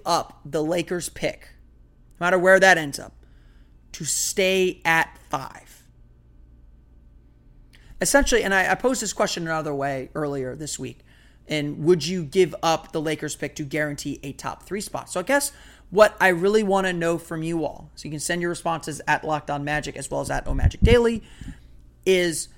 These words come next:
at what point, at what, at what pick is it okay that the Magic do not get the Lakers pick? At what pick is it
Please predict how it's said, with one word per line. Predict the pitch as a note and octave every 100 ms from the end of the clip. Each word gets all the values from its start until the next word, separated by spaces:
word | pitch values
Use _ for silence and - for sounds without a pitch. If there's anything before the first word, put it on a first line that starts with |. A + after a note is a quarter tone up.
| - - -
at | E3+ -
what | D#3+ E3 A#3+ - -
point, | - G#3 F3+ C#3+ - - - - - - - - - - - - -
at | -
what, | D#3 G3 F3+
at | F3
what | D3 F#3+ - -
pick | - - - - - - - - - - - - - - - - - - -
is | F3+ F3+
it | F3+ -
okay | F3+ F#3+ - - F#3 E3+
that | D#3
the | E3+
Magic | D#3 D3+ C#3+ D3 - -
do | D#3+
not | C#3+ D#3+ G3 - - -
get | C#3+ - - -
the | C3+
Lakers | A#2+ C3 - -
pick? | - - - - - - - - - - - - - - - - - - - -
At | -
what | C#3+ D#3 A3+ -
pick | - - B2 - - - - - - - - - -
is | D#3 C#3+
it | D3